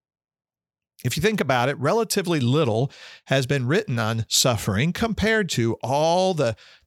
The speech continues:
thousands of self-help books, books on self-esteem, identity, and significance, books on the power of positive thinking, and then all those health, wealth, and prosperity gospel books that teach Christians, basically,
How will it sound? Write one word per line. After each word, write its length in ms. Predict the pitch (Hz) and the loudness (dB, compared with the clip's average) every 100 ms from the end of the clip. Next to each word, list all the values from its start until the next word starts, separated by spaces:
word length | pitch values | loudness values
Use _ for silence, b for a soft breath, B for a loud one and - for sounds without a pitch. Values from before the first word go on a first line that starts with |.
| - | -4
thousands 640 | 113 143 160 143 156 123 | -2 2 2 0 0 0
of 100 | 95 | 0
self-help 640 | - 135 113 - 175 190 | 2 2 0 0 0 0
books, 560 | 175 180 - - - - _ _ _ _ _ _ | -2 -4 -4 -4 -4 -10 _ _ _ _ _ _
books 280 | 147 - 139 | 0 2 2
on 180 | 110 98 | 2 2
self-esteem, 1000 | - 120 104 - - 180 180 185 180 - | 2 2 2 2 2 2 2 2 2 2
identity, 720 | 101 98 147 180 170 170 123 | 2 2 2 2 2 0 0
and 140 | 90 | 0
significance, 1000 | - 104 175 208 - 185 180 - - - B B B B _ | 0 0 0 0 0 -2 0 -2 -2 -4 B B B B _
books 300 | 202 - - | -2 0 0
on 140 | 127 | 0
the 80 | 107 | -2
power 420 | - 139 156 147 | -2 0 2 2
of 100 | 107 | 0
positive 480 | - - 156 135 110 | -2 0 2 0 -2
thinking, 640 | - 160 160 170 165 170 - _ _ _ _ _ _ - | -2 -2 0 0 2 2 0 _ _ _ _ _ _ -4
and 80 | |
then 120 | 147 143 | -2 2
all 220 | 143 156 | 2 2
those 280 | 151 143 117 | 2 0 0
health, 360 | 151 156 - | 2 2 0
wealth, 340 | 127 143 147 131 | 0 0 0 -2
and 120 | 120 | -2
prosperity 640 | 143 131 - 131 131 127 | 0 2 2 2 2 0
gospel 460 | 120 120 127 - 110 | 0 2 2 0 -2
books 380 | 101 131 - - | 0 0 0 0
that 200 | 107 - B B _ | 0 -2 B B _
teach 320 | - 160 - | -2 0 0
Christians, 680 | - 196 190 - 104 110 135 | -2 -2 -2 -2 -2 -2 -2
basically, 720 | - 143 - - 82 85 123 | 0 0 0 0 -2 0 -2